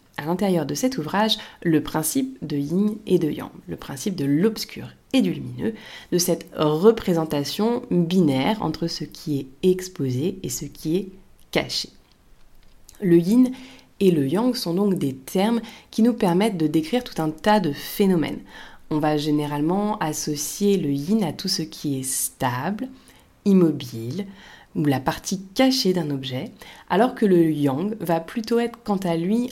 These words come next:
en mouvement et va révéler différents aspects de cet objet, quelque chose de visible.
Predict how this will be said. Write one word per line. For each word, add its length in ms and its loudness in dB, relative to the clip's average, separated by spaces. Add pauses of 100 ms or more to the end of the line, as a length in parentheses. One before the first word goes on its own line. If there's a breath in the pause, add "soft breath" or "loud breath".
en 160 -2
mouvement 760 0 (340 loud breath)
et 80 2
va 120 4
révéler 640 0
différents 760 0
aspects 420 0 (120)
de 80 -4
cet 240 -4
objet, 240 -4
quelque 240 -4
chose 240 2
de 80 0
visible. 720 -4